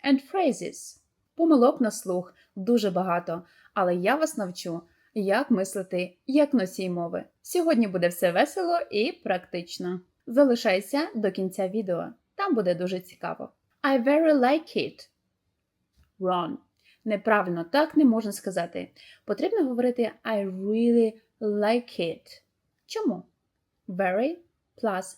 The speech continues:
adjectives. Really plus verbs. Наприклад, I really like your style. I'm agree. Wrong. Не можна так сказати. Потрібно говорити I agree. I agree with you.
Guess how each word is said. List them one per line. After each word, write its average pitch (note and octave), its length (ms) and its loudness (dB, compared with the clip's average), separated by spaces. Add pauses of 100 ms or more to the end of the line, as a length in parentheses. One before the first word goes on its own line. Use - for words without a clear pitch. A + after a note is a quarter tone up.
adjectives. - 760 -10 (220)
Really B3 540 0 (360)
plus - 440 -8
verbs. - 540 -2 (220)
Наприклад, E4 560 -4 (600)
I G3+ 280 -2
really C#4 300 2
like F3+ 360 -4
your G3 60 -4
style. A3 640 -6 (420)
I'm D4+ 360 -2
agree. F3+ 320 -6 (500)
Wrong. G3 340 -4 (360)
Не A#3 100 0
можна A3 320 -4
так G3+ 200 -10
сказати. - 560 -6 (100)
Потрібно A3+ 440 -2
говорити C4+ 520 -2 (400)
I F3 280 -12
agree. G3+ 460 -6 (280)
I D#4 220 -2
agree F4 400 -2
with - 260 -6
you. F#3+ 200 -8